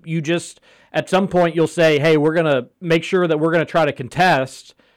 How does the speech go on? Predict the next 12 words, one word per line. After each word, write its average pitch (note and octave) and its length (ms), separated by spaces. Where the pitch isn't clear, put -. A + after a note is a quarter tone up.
play F3 160
good A3 300
defense, E3 560
but A#3+ 160
if A#3+ 60
we D#4 100
give C#4+ 180
up C#4 160
a A3+ 40
basket, A3+ 500
then G#3+ 160
just G#3 260